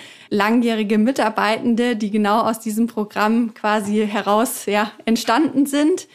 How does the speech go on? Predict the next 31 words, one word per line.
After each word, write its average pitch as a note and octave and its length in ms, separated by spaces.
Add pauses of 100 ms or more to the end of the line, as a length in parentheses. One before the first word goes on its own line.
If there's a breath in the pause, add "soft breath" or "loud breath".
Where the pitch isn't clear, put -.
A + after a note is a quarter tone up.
(340 loud breath)
Und C#4 380
auch A3+ 360
wenn G#3+ 200
man A3 380
so A3 160
die G#3 140
Zugehörigkeit B3 960
anschaut, A3+ 680
als G#3 260
auch G#3 240
den, G#3 400 (360 loud breath)
den G#3 120
Stolz, A#3+ 520
den A#3+ 160
die A#3 40
Mitarbeitenden A3+ 760
haben, A3 560
bei G3+ 100
Rational G#3+ 560
zu - 120
arbeiten, A3 760
sind G#3+ 280
die G#3 120
Werte G#3+ 560 (140)
sehr, A3 300
sehr G3 260
hoch. D4 340 (380 soft breath)
Aber A3+ 380
das A3+ 260
heißt A#3+ 280
nicht, C4+ 360